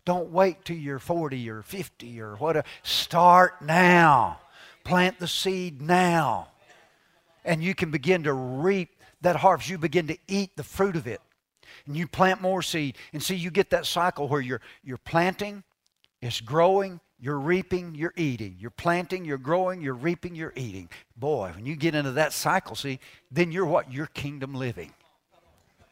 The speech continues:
Hallelujah. The kingdom is not only operational, Jesus said, but the kingdom of God is confrontational. Confrontational to who? To the kingdom of,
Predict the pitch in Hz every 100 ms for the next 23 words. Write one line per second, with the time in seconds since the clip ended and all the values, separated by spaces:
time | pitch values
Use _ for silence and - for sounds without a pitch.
0 | _ _ _ _ _ _ _ _ _ _
1 | _ - 127 135 117 87 87 98 139 127
2 | 92 - - - - - - _ _ _
3 | _ 175 _ _ _ _ _ _ _ -
4 | - - 170 - 226 208 160 143 170 185
5 | 196 165 151 165 160 - 135 139 180 214
6 | - 123 90 90 113 _ 107 127 104 -
7 | - 113 123 - _ 156 151 143 185 165
8 | 127 117 123 117 - - 123 - 107 -
9 | 127 120 - 67 64 _ _ _ _ _
10 | _ _ _ _ - 147 - 131 139 127
11 | 127 117 123 113 - 117 107 - 131 117
12 | 110 104